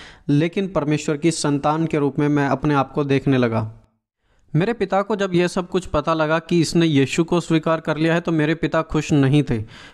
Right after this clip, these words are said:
खुश इसलिए नहीं थे क्योंकि वो तो जादू टोने का काम किया करते थे और आपको पता है दुष्ट आत्माएं कभी परमेश्वर के काम से खुश नहीं होती।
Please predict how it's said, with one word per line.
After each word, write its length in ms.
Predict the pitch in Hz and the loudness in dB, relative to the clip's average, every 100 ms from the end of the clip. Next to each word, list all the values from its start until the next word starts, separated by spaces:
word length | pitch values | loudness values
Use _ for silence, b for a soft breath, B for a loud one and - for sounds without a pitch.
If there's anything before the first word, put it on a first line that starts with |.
| B | B
खुश 240 | 185 208 | -4 0
इसलिए 280 | 190 185 196 | -2 2 0
नहीं 160 | 202 196 | 2 0
थे 140 | 202 | -2
क्योंकि 240 | 196 185 190 | -2 -2 0
वो 120 | 185 | 0
तो 120 | 185 | 0
जादू 460 | 147 143 156 170 160 | 0 0 2 2 2
टोने 300 | 151 151 156 | 0 0 0
का 120 | 156 | -2
काम 280 | 151 147 156 | 0 0 0
किया 180 | 156 | -2
करते 320 | 147 143 143 143 | 0 -2 -2 -2
थे 100 | 165 | 0
और 120 | 151 | 0
आपको 300 | 143 - 170 | 0 -2 -4
पता 220 | 151 147 | -2 0
है 220 | 143 175 B B B | 0 -2 B B B
दुष्ट 280 | 135 156 - | -4 -2 -2
आत्माएं 380 | 156 151 160 170 | -2 0 0 0
कभी 240 | 151 165 | 0 0
परमेश्वर 480 | 165 143 143 135 160 | 0 0 -2 -2 -4
के 140 | 165 | -2
काम 240 | 151 143 143 | 0 0 0
से 140 | - | -4
खुश 240 | - 147 160 | -2 0 2
नहीं 120 | 139 | 2
होती। 280 | 120 120 | 2 -2